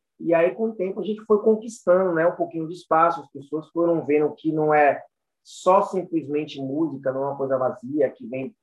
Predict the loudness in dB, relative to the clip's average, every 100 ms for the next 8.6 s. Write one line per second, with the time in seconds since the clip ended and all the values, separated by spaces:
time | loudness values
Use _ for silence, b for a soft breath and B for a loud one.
0 | _ 0 0 -2 -8 -6 -4 2 2 0
1 | _ _ -12 -4 0 0 0 0 0 0
2 | 0 -4 -8 -14 -14 -10 -8 -8 -10 -8
3 | -8 -8 -8 -8 -10 _ _ 2 2 0
4 | -2 2 4 4 2 0 0 0 -4 _
5 | _ _ -20 -14 -14 -2 0 2 2 2
6 | 2 -2 -6 -6 -4 -4 -8 _ _ _
7 | _ -16 -10 -4 -2 -4 -6 -4 -2 -2
8 | -2 -2 -2 -2 -6